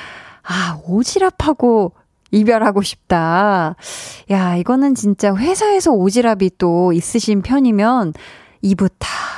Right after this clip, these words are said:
저 부탁, 그리고 누가 부탁하지 않아도 먼저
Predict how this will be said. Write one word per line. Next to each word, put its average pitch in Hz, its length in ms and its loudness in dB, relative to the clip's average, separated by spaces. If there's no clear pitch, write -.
저 240 180 -4
부탁, 262 580 -2
그리고 233 300 0
누가 202 280 0
부탁하지 - 1200 -6
않아도 190 600 0
먼저 185 560 0